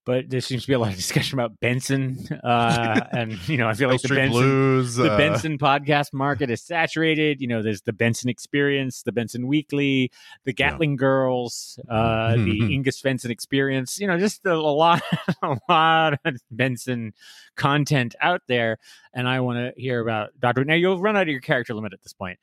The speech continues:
Speaker 1: uh, uh, but, you know,
Speaker 2: That's
Speaker 1: send
Speaker 2: okay.
Speaker 1: multiple
Speaker 2: Push
Speaker 1: messages.
Speaker 2: through it.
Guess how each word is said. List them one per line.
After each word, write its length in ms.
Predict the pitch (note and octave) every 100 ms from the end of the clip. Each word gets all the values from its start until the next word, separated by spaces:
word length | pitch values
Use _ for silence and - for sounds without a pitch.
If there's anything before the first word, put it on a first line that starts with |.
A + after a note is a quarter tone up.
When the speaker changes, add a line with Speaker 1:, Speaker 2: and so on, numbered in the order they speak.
| _ - _
Speaker 1:
uh, 40 | A#2+
uh, 760 | A#2 A2+ A2 G#2 A2+ - - E2 - D#3+
but, 160 | F3
you 120 | F3+
know, 40 | B2
Speaker 2:
That's 100 | G2+
Speaker 1:
send 120 | G#2
Speaker 2:
okay. 120 | D4 F#2
Speaker 1:
multiple 300 | D#2 G2 G2+
Speaker 2:
Push 220 | D3 -
Speaker 1:
messages. 40 |
Speaker 2:
through 180 | C3+ C3+
it. 100 | A2